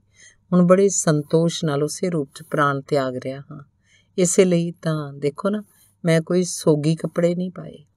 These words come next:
ਉਹਨੇ ਆਪਣਾ ਹਲਕਾ ਬਦਾਮੀ ਰੰਗ ਵਾਲਾ ਕੋਟ ਇਸ ਤਰ੍ਹਾਂ ਝਟਕਿਆ ਜਿਵੇਂ ਕਿ ਉਹ ਇਹਦੀ ਨੁਮਾਇਸ਼ ਕਰ ਰਿਹਾ ਹੋਵੇ। ਟੁੱਟੇ ਹੋਏ ਦੰਦਾਂ ਉੱਤੇ ਉਹਦਾ ਉਤੇਜਿਤ ਹੋਇਆ ਬੁੱਲ੍ਹ ਥਰ-ਥਰ ਕੰਬ ਰਿਹਾ ਸੀ।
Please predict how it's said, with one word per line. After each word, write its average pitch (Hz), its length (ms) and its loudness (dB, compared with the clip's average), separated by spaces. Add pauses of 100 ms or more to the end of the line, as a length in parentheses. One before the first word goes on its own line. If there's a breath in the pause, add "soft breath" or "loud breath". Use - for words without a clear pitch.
(680 soft breath)
ਉਹਨੇ 196 180 8
ਆਪਣਾ 175 280 6
ਹਲਕਾ 165 420 2
ਬਦਾਮੀ 151 440 2
ਰੰਗ 143 220 0
ਵਾਲਾ 139 220 2
ਕੋਟ 147 340 -4
ਇਸ 151 180 -2
ਤਰ੍ਹਾਂ 170 240 4
ਝਟਕਿਆ 156 520 -2
ਜਿਵੇਂ 151 300 -2
ਕਿ 156 200 -4 (480 soft breath)
ਉਹ 190 100 4
ਇਹਦੀ 180 200 6
ਨੁਮਾਇਸ਼ 151 500 4
ਕਰ 143 180 -2
ਰਿਹਾ 131 200 -4
ਹੋਵੇ। 135 300 -12 (100)
ਟੁੱਟੇ 180 340 2
ਹੋਏ 175 120 2
ਦੰਦਾਂ 151 360 0
ਉੱਤੇ 151 320 -2
ਉਹਦਾ 156 260 -2 (600)
ਉਤੇਜਿਤ 196 640 6
ਹੋਇਆ 160 200 6
ਬੁੱਲ੍ਹ 156 380 -2
ਥਰ-ਥਰ 180 420 -2
ਕੰਬ 139 300 -8
ਰਿਹਾ 139 260 -12
ਸੀ। - 260 -18